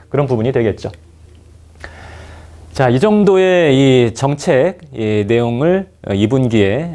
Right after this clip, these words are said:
예, 이 분기 초반쯤에, 예, 진행이 됐었고요. 어, 근데 실제 뭐 시장에 큰 영향을 미칠 만한 그런 정책은 아니었다라고 판단이 듭니다. 어, 여러 가지 이 정비 사업 시장에서 다양한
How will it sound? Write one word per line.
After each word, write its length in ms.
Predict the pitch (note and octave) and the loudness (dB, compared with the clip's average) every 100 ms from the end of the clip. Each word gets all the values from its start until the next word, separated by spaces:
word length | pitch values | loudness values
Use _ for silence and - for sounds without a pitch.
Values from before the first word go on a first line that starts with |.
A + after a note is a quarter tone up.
| G2 | -10
예, 300 | F#2+ F#2 F#2 | -8 -8 -6
이 120 | A2+ | -2
분기 200 | B2 A#2+ | 0 0
초반쯤에, 760 | - F#3 F#3+ F3 C3 G#2 A2+ A#2 | -2 -2 -2 -4 -6 -6 -6 -8
예, 60 | |
진행이 320 | G2+ A2+ A#2 | -8 -6 -6
됐었고요. 680 | B2+ G#2 - G#2+ - G2+ E3 - - - - - | -4 -6 -6 -8 -4 -4 -6 -12 -20 -20 -20 -14
어, 140 | B2+ | -8
근데 260 | C3 D#3 D#3 - | -2 0 0 -2
실제 320 | - A#3 A#3 | -6 -2 0
뭐 120 | F3 | 0
시장에 300 | A#2+ - G#3 | 0 -2 -4
큰 220 | G#3 C#4 A#3 | -4 -6 -4
영향을 280 | A#2 B2+ D#3 | -2 -2 -4
미칠 260 | - F3 | -4 -4
만한 340 | D#3+ A2 G2+ D3+ | -4 -4 -4 -4
그런 220 | A#2+ A#2 | -4 -2
정책은 480 | A2 G#2 G#2+ G#2 C#3 | -4 -4 -4 -4 -4
아니었다라고 760 | G#2+ A#2+ A#2 A#2+ G2+ G#2 G2+ | 0 0 2 0 -2 -4 -6
판단이 360 | B2+ D3 B2+ A2+ | -8 -6 -6 -6
듭니다. 340 | B2 G2+ - - - - - - - - _ - - _ | -8 -12 -14 -20 -20 -20 -20 -20 -20 -20 _ -20 -20 _
어, 340 | A#2 A2+ A2+ A2+ | -2 2 2 4
여러 160 | B2+ G#3+ | 4 2
가지 520 | A3 - C#3+ F3 A3 | 0 2 2 2 0
이 560 | C#3 C3 C3 C3 B2+ B2 | 0 2 4 4 4 2
정비 240 | C#3+ D3+ | 0 0
사업 200 | E3+ E3 | 0 0
시장에서 840 | - F3+ F3 D#3 C3 D3 D#3 E3+ E3 G#2+ | -2 -2 -2 0 -2 0 0 0 -6 -12
다양한 640 | F#2+ A#2+ D3 C3 G#2+ F#2+ | -8 -6 -4 -4 -6 -8